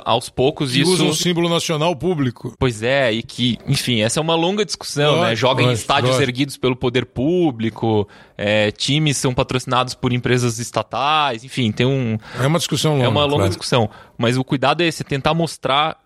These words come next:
Speaker 1: o quanto esse jogo de poder influencia no dia a dia do torcedor, por que que a seleção vai jogar no dia tal, qual vai
Speaker 2: Uhum,
Speaker 1: ser o formato do
Speaker 2: uhum.
Speaker 1: campeonato, por que que seu clube vai se classificar pra esse campeonato, não pra aquele outro,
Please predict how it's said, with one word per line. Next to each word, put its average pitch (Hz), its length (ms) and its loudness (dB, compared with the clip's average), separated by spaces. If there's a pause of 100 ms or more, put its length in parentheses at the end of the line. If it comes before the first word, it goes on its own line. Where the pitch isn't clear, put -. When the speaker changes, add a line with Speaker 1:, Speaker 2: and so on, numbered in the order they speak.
Speaker 1:
o 123 80 2
quanto 175 380 0
esse 170 180 -2
jogo 139 280 2
de 117 100 -6
poder 135 640 -2 (320)
influencia 143 800 0
no 160 320 0
dia 151 240 0
a 156 40 -2
dia 139 200 -2
do 147 80 -2
torcedor, 139 720 -2 (320)
por 127 120 -4
que 151 160 0
que 160 120 -4
a 156 40 0
seleção 147 400 0
vai 143 120 2
jogar 131 240 2
no 139 60 -2
dia 131 180 0
tal, 123 560 -2 (280)
qual 135 120 4
vai 123 100 4
Speaker 2:
Uhum, 143 80 2
Speaker 1:
ser 165 60 0
o 147 40 0
formato 135 460 2
do 113 60 2
Speaker 2:
uhum. 143 40 2
Speaker 1:
campeonato, 135 680 0
por 127 160 -4
que 160 100 0
que - 100 -6
seu 143 140 0
clube 143 240 -4
vai 127 180 2
se - 100 -10
classificar 123 460 -2
pra 120 160 0
esse 120 140 -4
campeonato, 117 500 -2
não 120 120 -2
pra 123 100 0
aquele 113 260 -2
outro, 113 540 -2